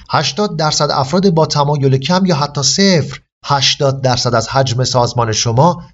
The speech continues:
و هشتاد درصد از چک درآمدی شما را تشکیل می‌دهند. اگرچه این افراد به توجه زیادی نیاز ندارند،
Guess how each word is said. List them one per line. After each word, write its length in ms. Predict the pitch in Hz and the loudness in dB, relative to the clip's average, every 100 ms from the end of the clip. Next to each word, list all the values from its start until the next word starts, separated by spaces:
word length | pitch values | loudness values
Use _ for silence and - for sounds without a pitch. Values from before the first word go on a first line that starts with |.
| - | -4
و 60 | 127 | -2
هشتاد 500 | 147 147 - 185 156 | 0 0 0 0 0
درصد 320 | 165 139 160 | 0 -2 -2
از 160 | 165 - | -2 -2
چک 260 | 180 180 | -4 -2
درآمدی 600 | 170 151 151 143 147 165 | 0 0 0 -2 0 -2
شما 280 | 160 151 151 | 0 2 2
را 80 | 160 | 2
تشکیل 400 | 151 131 131 110 | 0 -4 -4 -4
می‌دهند. 480 | 101 95 101 - - _ - _ _ _ _ _ _ | -4 -6 -10 -16 -20 _ -20 _ _ _ _ _ _
اگرچه 440 | - 131 160 - 202 | -4 0 0 0 0
این 140 | 208 | 2
افراد 300 | 185 165 156 | 2 2 0
به 80 | 143 | 0
توجه 540 | 143 139 135 135 135 | 0 2 2 2 2
زیادی 360 | 131 120 120 117 | 2 2 0 -2
نیاز 380 | 113 110 101 104 | 0 0 0 -2
ندارند، 520 | 95 98 95 90 - | -4 -4 -8 -10 -14